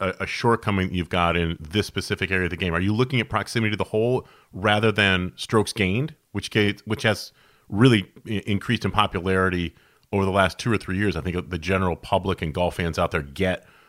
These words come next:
what strokes gained is about, but I would imagine you're talking now about proximity to the hole, yes?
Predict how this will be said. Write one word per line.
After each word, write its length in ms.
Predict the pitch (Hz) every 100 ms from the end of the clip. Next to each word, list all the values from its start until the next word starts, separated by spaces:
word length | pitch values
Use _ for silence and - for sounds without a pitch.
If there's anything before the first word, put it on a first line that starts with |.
| _ _
what 160 | 95 -
strokes 320 | 104 90 -
gained 240 | 104 117
is 100 | 98
about, 260 | 71 76 -
but 100 | 98
I 80 | 101
would 100 | 135
imagine 460 | 107 110 156 - 90
you're 100 | 123
talking 400 | - 117 101 87
now 140 | 85
about 300 | 82 80 - - _ _
proximity 520 | - 117 101 - 104 82
to 40 |
the 100 | 76
hole, 300 | 139 107 58
yes? 320 | 69 107 -